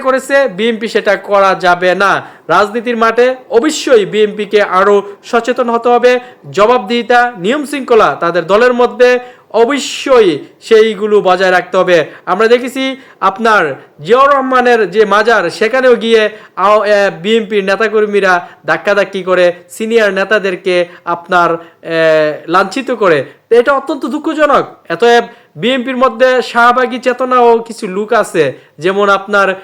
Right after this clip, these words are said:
এই, আহ, ফয়জুল, আহ, ফজলুর, ফজলুর রহমান। ফজলুর, ফজলুর রহমান বর্তমান সময় বিএনপিকে ডুবাচ্ছে। তার কারণ তার বক্তব্য বাংলাদেশের জনগণ ভালো চোখে দেখে না। বিশেষ করে আওয়ামী লীগ বিতাড়িত পরে এই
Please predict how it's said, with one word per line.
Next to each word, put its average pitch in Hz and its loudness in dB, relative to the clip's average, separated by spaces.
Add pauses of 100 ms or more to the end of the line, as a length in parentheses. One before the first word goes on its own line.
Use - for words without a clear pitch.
(180)
এই, 175 0 (200)
আহ, 165 -2
ফয়জুল, 214 2
আহ, 156 -10 (480)
ফজলুর, 214 2
ফজলুর 214 -2
রহমান। 233 2 (340)
ফজলুর, 240 -2
ফজলুর 240 -2
রহমান 269 2 (180)
বর্তমান 254 0
সময় 247 0 (260)
বিএনপিকে 226 0
ডুবাচ্ছে। 185 0 (100)
তার 180 -2
কারণ 220 0
তার 208 0
বক্তব্য 208 -4 (440)
বাংলাদেশের 196 -2
জনগণ 185 -2
ভালো 165 -2
চোখে 196 -4
দেখে 170 -2
না। 147 -2 (260)
বিশেষ 262 -6
করে 233 0 (260)
আওয়ামী 240 2
লীগ 233 -4
বিতাড়িত 247 -2
পরে 247 2 (380)
এই 214 4